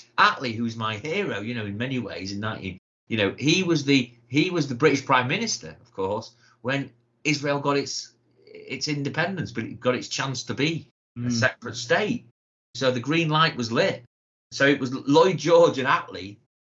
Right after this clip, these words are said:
Speaker 1: to
Speaker 2: I think it was a bit of a poison chalice that Britain took on there because, because of the Balfour Declaration,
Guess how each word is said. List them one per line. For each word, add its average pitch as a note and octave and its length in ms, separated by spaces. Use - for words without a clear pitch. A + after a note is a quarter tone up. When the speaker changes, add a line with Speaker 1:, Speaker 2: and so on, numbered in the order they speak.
Speaker 1:
to C#3 260
Speaker 2:
I E3+ 140
think G3 240
it C3 80
was B2+ 100
a B2 60
bit A#2 140
of G#2 60
a A2 60
poison G2+ 460
chalice B2+ 720
that - 180
Britain G2 300
took - 300
on A2 180
there D#2+ 180
because, F#2 540
because C#3+ 380
of B2 100
the A#2 80
Balfour F#2+ 520
Declaration, E2+ 880